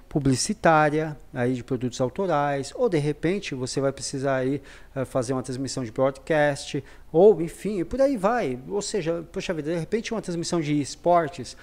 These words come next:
entre inúmeras outras coisas, focado, focando aqui no Brasil, até mesmo pra shows.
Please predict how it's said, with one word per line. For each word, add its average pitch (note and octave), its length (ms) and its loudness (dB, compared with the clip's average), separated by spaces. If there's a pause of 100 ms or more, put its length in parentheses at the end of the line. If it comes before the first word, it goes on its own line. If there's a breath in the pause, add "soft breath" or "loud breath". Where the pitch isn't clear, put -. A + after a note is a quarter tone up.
(240 loud breath)
entre C4 200 -2
inúmeras B3+ 600 0
outras A#3 300 0
coisas, G3+ 540 -2
focado, G#3+ 500 -2
focando A#3+ 340 -4
aqui - 140 -8
no A3 80 -2
Brasil, G3+ 420 2
até B3 260 0
mesmo A3+ 240 -2
pra G#3+ 140 -2
shows. A3+ 380 -2